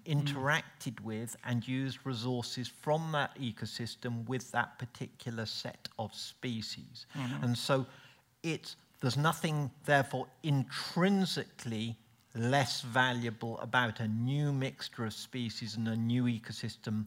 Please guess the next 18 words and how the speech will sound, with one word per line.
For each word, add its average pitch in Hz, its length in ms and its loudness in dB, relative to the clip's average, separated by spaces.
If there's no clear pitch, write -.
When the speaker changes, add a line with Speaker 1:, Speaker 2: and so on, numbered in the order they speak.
Speaker 2:
than 110 160 2
an 107 140 4
old 139 340 2
one. - 160 -14
It 131 120 -2
is 117 120 2
entirely 123 720 4
possible 131 640 -4
that 98 180 -6
a 107 40 2
new 104 180 2
ecosystem 101 640 -4
will 101 80 -6
be 101 180 -8
less 107 320 -6
useful 110 540 -8
to 139 160 -4
us - 220 -6